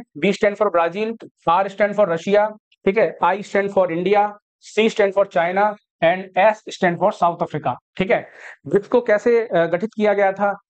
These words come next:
कैसे इसका फॉर्मेशन हुआ था, सब चीजों के बारे में आज हम डिटेल में जानेंगे,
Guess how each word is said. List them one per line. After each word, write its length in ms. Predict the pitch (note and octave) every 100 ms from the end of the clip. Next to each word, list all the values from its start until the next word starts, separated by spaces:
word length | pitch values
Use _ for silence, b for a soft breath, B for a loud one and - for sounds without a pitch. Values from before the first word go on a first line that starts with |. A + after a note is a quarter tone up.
| -
कैसे 280 | F3+ F#3 G#3+
इसका 300 | G#3 G3 G3
फॉर्मेशन 440 | F3 E3+ G3 G#3
हुआ 180 | F#3+ F#3
था, 240 | F#3 F#3 F3+ _ _ _ _
सब 260 | - G3+
चीजों 220 | G3+ G#3+ G3+
के 80 |
बारे 220 | G3+ F3+ F#3
में 100 | F#3+
आज 160 | F3
हम 100 | F3+
डिटेल 240 | D#3+ F3 F#3
में 80 |
जानेंगे, 400 | F#3 E3+ E3+ F#3